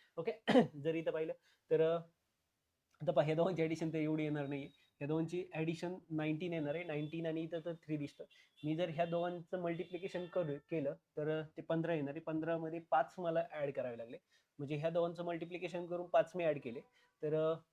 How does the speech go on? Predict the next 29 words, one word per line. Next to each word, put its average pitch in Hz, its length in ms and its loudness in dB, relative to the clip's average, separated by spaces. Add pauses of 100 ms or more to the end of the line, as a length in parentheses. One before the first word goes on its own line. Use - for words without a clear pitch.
(160)
<clears throat> 190 360 2 (140)
ह्या 147 120 -4
दोघांचं 160 280 0
मल्टिप्लिकेशन 165 500 -2
पाच 143 280 4
ॲड 117 120 0 (140)
म्हणजे 139 180 -8
किती 160 200 0
झाले, 165 200 2 (400)
पंधरा 151 340 2 (240)
अधिक 147 360 -4 (320)
पाच, 160 280 6 (760)
पण 147 160 0 (120)
इथं 147 220 -6
तर 170 60 -6
चौदा 165 260 0
उत्तर 147 240 -2
आहे. 110 120 -10 (720)
ओके, 151 180 -4 (180)
म्हणजे, 139 320 2
अ, 143 440 0
सॉरी, 120 280 -6
पाच - 380 -6 (120)
म्हणजे 120 220 -4
हे 131 140 -2
नाही 135 240 -2
येणार 123 220 -4
आहे. 151 100 -12 (520)
ओके, 143 180 -8